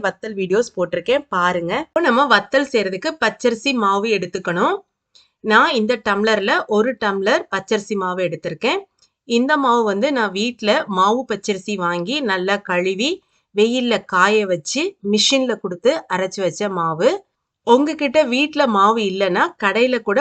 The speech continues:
பச்சரிசி மாவு வாங்கி நம்ம இந்த வத்தல் செய்ய முடியும். எந்த பச்சரிசி மாவு வேணாலும் எடுத்துக்கலாம். அடுத்து ஜவ்வரிசி எடுக்கணும். நம்ம பச்சரிசி மாவு எதுல எடுக்கிறோமோ அதே டம்ளர்ல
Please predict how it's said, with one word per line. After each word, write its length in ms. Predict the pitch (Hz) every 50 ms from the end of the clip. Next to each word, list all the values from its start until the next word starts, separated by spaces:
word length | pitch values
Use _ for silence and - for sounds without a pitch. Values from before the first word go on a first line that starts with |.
| 302 302
பச்சரிசி 440 | 214 190 185 - 233 220 214 - 226 202
மாவு 160 | 185 180 175 175 170
வாங்கி 300 | 170 170 175 175 196 294 330 262 202
நம்ம 220 | 185 180 196 262 311 202 196
இந்த 180 | 180 185 214 214 196
வத்தல் 320 | 180 180 - 196 202 202 -
செய்ய 160 | 180 170 175 175 170
முடியும். 400 | 170 165 160 156 160 190 277 349 392 - _ _ _ _ _ _ _ _ _ _ 226 220
எந்த 180 | 233 254 269 302 294 -
பச்சரிசி 420 | 262 - - - 240 233 214 - 226 214
மாவு 140 | 196 190 185 180
வேணாலும் 360 | 175 175 175 180 226 302 311 214
எடுத்துக்கலாம். 560 | 175 160 - - 151 - 160 160 180 254 330 349 - _ _ _ _ _ _ _ _ _ _ _ _ _ _ _ _ _ _ _ _ _ _ _ _ _ _ _ _ _ _ _ _ _ _ _ _ _ _ _ _ _ 214 214
அடுத்து 260 | 220 247 262 - - 370 247 214
ஜவ்வரிசி 400 | 214 208 214 240 247 247 - 254 233 208
எடுக்கணும். 480 | 180 185 180 190 185 190 254 339 381 - - - 214 208
நம்ம 260 | 208 214 208 240 330 349 - _ - 208
பச்சரிசி 460 | 196 - - 277 277 262 - 277 254 240
மாவு 220 | 226 226 214 202 190 185 185
எதுல 220 | 185 220 226 214 196
எடுக்கிறோமோ 500 | 190 190 - 196 185 175 175 190 254 311 381 - - _ _ _ _ _
அதே 300 | - 180 185 196 233 285 302 - 254
டம்ளர்ல 400 | 208 196 196 190 185 185 190